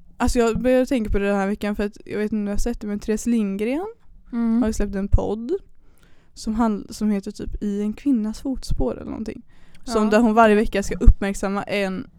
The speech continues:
Speaker 1: kvinna i historien som så här, vi får alla läsa om de här i historieböckerna, typ. Och då sa hon bara, alltså, jag läste en artikel där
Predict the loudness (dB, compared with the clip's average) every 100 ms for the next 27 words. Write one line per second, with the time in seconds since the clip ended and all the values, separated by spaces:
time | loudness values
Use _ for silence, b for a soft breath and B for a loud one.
0 | -20 -20 -20 -4 0 0 0 -2 -2 -2
1 | -4 -6 -2 0 0 -2 -4 -10 -8 -8
2 | -2 -2 -2 -8 -16 -16 -16 -20 -4 0
3 | 2 2 2 2 0 -2 0 0 0 0
4 | -4 -10 -18 -18 -16 -12 -10 -2 -2 0
5 | -4 -4 -4 -6 -14 -16 B B B 0
6 | 4 6 8 8 6 4 2 0 -2 -8
7 | -4 -2 0 0 0 -2 -6 -6 0 2
8 | 0 -4 -4 -4 -6 -8 -14 -2 0 0
9 | -2 -8 b b b b b b b b
10 | -2 4 6 6 4 2 -4